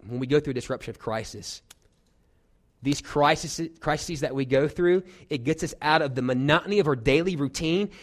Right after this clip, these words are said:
and forces us, listen, it forces us to examine who we are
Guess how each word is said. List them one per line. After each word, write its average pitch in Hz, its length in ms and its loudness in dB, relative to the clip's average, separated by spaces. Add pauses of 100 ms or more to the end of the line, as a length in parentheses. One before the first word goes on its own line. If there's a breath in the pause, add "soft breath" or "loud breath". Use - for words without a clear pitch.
(120)
and 147 140 0
forces 202 640 4
us, 104 240 -2
listen, 170 220 0
it - 60 -12
forces 214 460 2
us 107 320 -2 (320 loud breath)
to 170 120 0
examine 147 500 2
who 254 480 4
we 233 320 2
are 185 460 4